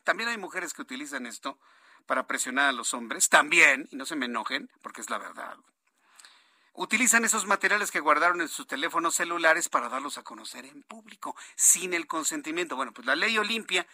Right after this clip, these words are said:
está diseñada para castigar esas prácticas. Pero ahora, en esta entrevista, Stephanie Enríquez Valerio nos dice que no sirve absolutamente para nada y que en algunos estados hasta la ley está mal redactada, que inclusive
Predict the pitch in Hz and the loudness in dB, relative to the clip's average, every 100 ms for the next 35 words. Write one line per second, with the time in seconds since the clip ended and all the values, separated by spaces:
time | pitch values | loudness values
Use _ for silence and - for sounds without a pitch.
0 | - _ - 165 165 147 156 147 127 123 | -20 _ -4 -2 0 0 2 2 0 -2
1 | - 117 131 143 - - _ 156 147 - | -8 -2 0 0 -2 -20 _ -2 0 0
2 | 123 - - 180 - - - - - - | -2 -4 2 2 2 -6 -18 -16 -12 -14
3 | - _ _ _ _ - - - 139 127 | -14 _ _ _ _ -20 -20 -18 -6 0
4 | 151 185 185 - - - _ _ _ 139 | 2 6 4 2 -6 -20 _ _ _ -2
5 | 170 175 202 208 208 208 - 202 - _ | -2 0 0 0 0 -2 -4 -4 -6 _
6 | _ _ 120 - 160 165 175 180 165 175 | _ _ -12 -6 0 2 4 2 0 -4
7 | 190 165 202 208 190 196 156 160 175 156 | -4 4 4 4 0 -2 -4 -2 -2 0
8 | 151 156 170 - 151 160 147 156 156 - | -2 0 0 2 -2 0 -2 -2 -6 -6
9 | 120 - - - _ _ - - 170 180 | -6 -6 -10 -12 _ _ -20 2 4 6
10 | 175 170 185 240 - 170 233 247 233 170 | 6 6 6 2 2 4 6 8 6 0
11 | 175 156 208 - 214 208 196 180 147 139 | 4 4 2 4 6 6 4 4 2 6
12 | 233 247 262 175 135 131 190 180 180 | 6 6 4 -4 -8 -6 -4 -2 -2